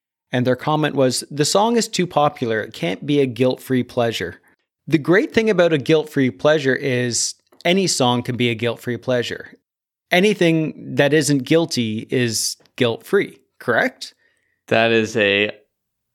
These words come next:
Speaker 2: ironclad argument.
Speaker 1: Yeah.
Speaker 2: We can do whatever we want.
Speaker 1: Yeah.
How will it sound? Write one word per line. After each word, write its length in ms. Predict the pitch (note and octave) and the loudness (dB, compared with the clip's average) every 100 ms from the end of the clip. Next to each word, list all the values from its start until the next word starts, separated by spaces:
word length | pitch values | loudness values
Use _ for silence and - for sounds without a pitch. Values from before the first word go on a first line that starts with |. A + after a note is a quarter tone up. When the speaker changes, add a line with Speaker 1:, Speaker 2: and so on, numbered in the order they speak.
| - | -2
Speaker 2:
ironclad 640 | A2 G#2+ A2+ - A#2+ A#2 | 0 2 0 0 2 2
argument. 540 | G#2+ G2+ G2+ F#2+ F#2+ - _ _ _ | 2 0 -2 -6 -6 -10 _ _ _
Speaker 1:
Yeah. 240 | G#3 A#3+ - _ | -2 -2 -8 _
Speaker 2:
We 160 | B2 C3+ | -4 -2
can 160 | A#2+ | 0
do 120 | A2+ | 2
whatever 400 | G#2+ G2 G2 G2+ | 2 2 0 -2
we 140 | A2+ A#2+ | -2 -2
want. 200 | A2+ D3+ | -2 -2
Speaker 1:
Yeah. 260 | D4 B2+ | -2 -4